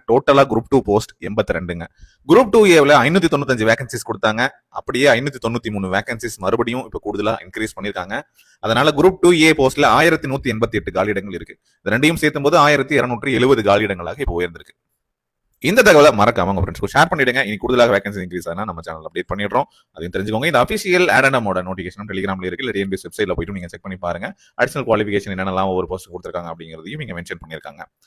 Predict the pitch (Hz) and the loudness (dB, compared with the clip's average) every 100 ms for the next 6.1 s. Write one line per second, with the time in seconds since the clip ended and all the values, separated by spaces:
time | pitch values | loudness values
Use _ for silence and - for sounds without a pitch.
0 | _ _ _ _ - 107 98 90 90 87 | _ _ _ _ -6 -4 -2 -4 -4 -8
1 | 90 156 143 131 131 127 131 170 - - | -4 -2 0 -2 -4 -4 -4 -6 -14 -8
2 | - 127 120 139 139 98 95 92 90 87 | -6 0 0 0 0 0 -2 -4 -4 -4
3 | 90 87 87 147 127 104 - 92 85 - | -4 -6 -2 -2 -2 -6 -4 -4 -6 -10
4 | - 127 98 85 85 82 127 104 90 - | -6 -4 -4 -6 -8 -10 -8 -6 -6 -8
5 | 80 73 90 107 110 147 85 85 80 76 | -16 -14 -12 -10 -10 -8 -6 -6 -6 -8
6 | 147 | -10